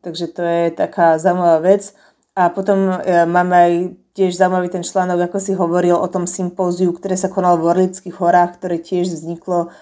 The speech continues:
na základe spolupráce združenia, e, Institút úzkosti, Les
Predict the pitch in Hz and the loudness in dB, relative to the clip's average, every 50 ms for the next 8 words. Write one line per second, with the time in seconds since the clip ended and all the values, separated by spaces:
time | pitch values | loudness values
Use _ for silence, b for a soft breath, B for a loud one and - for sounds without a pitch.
0 | B B B - 185 180 180 175 185 - - 196 180 170 175 170 - _ 190 175 | B B B -6 -2 0 2 2 2 2 0 0 -2 -2 -2 -4 -6 _ -2 -2
1 | 175 170 170 - 180 170 170 170 - - 190 170 170 170 165 160 156 156 165 175 | -2 0 2 4 4 4 4 2 0 -2 -2 0 0 0 0 -2 -4 -6 -6 -4
2 | 170 190 208 175 170 170 170 165 165 165 165 165 165 B B B B B _ - | -2 -2 -2 -2 -2 0 2 2 2 2 2 0 -4 B B B B B _ 4
3 | 185 175 170 170 165 - - 190 190 190 - - 190 190 180 165 - - - 185 | 6 6 6 6 4 0 -2 -2 -2 -2 -4 -8 -10 -10 -10 -12 -10 -10 -12 -12
4 | 190 - - 190 185 190 - - - 190 180 180 180 170 165 170 170 175 180 180 | -10 -6 -4 -4 -4 -4 -6 -10 -12 -10 -4 -2 0 2 4 6 4 4 2 0
5 | 180 - | -4 -8